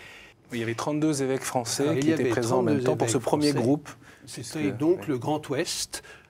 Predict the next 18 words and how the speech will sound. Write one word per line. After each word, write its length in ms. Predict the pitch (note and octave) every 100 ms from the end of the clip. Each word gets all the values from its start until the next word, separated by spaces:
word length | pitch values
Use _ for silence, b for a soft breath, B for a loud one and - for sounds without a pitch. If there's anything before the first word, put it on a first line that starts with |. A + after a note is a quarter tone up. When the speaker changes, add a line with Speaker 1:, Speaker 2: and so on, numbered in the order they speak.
| -
Speaker 2:
euh, 380 | C3 A#2+ A#2 A2
de 140 | A2+
la 120 | A#2
Haute-Normandie 880 | C3 D#3+ D#3 C3 B2 G#2 F#2+ B2+ E3
jusqu'aux 720 | C3 C3 C#3+ - - A#2 A2 G#2
Pyrénées, 560 | D3+ B2+ G#2 G#2+ D3 - B B _
avec, 500 | - A2+ A#2+ C3+ -
euh, 260 | B2 G#2 G2+
le 100 | A2+
centre. 520 | - - F2 - - - A#2
Speaker 1:
Hmm. 140 | G2+ G#2+ B B B B B B -
Speaker 2:
Et 380 | E3+ F3 E3+
ça 240 | E3 - A3
a 60 |
été 300 | G#3+ G#3 C4+
certainement, 800 | C4+ F#3+ - F3+ F3+ G3+ A#3 B3+ -
enfin 160 | C#3+
moi, 240 | C3 D3+